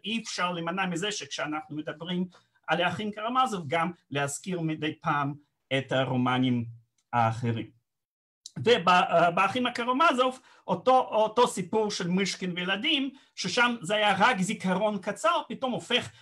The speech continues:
לסיפור שלם, מורכב, נובלה, אה, שלמה. אבל, בניגוד למה שקורה בידיעות, יש כאן משהו בסיפור הספציפי ש-, אה, באחים קרמזוב, יש שם, אה, מורכבות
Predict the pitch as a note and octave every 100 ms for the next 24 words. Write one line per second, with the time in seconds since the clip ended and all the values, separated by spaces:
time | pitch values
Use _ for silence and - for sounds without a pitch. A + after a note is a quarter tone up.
0 | _ E3+ G#3+ A3 G3 F3 G3 G3 - D#3+
1 | G#3 G#3+ F3 - _ D#3+ D#3 - G3+ G3
2 | D3+ D#3+ D3 F3 E3+ D#3 D3 - _ _
3 | B2 B2 B2 A2+ A2+ - C3+ B2 A2 -
4 | _ _ - - - _ _ _ _ _
5 | F#3+ F3+ B2 - _ _ _ A2+ E3 F3
6 | F4+ G4+ C4+ A#3 E4 D#4+ A#3+ G#3 F#3+ B3
7 | A3+ D#3 C#3 - C#4 - - - _ _
8 | _ _ - B2 C#4 - - C#4 F4+ F#4
9 | - G3+ G3+ C#4+ D4+ C#4 B3+ - D3+ A#3+
10 | A#3 F#3 B3 A#3 - E3+ G#3+ G#3 E3 -
11 | E3 D3+ D3 D3+ D#3 D3 F#3+ G3 - -
12 | D3+ G3+ F4 D#4+ C4+ A3+ C4+ - A3+ B3
13 | _ _ _ - E3 D#3+ D#3+ E3+ G3+ -
14 | - E3 A3 A3+